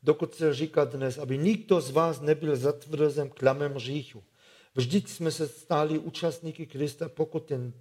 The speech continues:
původ jistoty zachováme pevný až do konce.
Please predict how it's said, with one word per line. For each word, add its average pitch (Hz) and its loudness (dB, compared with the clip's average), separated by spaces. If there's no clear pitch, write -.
původ 180 2
jistoty 156 -4
zachováme 131 -2
pevný 156 4
až 139 -2
do 156 -2
konce. 123 -2